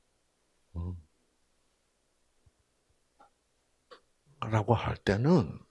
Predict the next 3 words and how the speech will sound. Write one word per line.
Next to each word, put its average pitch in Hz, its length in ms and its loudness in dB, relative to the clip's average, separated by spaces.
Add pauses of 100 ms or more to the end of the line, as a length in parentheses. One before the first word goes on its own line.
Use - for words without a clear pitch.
여러분, 101 520 -8 (1800)
힘이라는 175 1000 8
것은 101 500 -2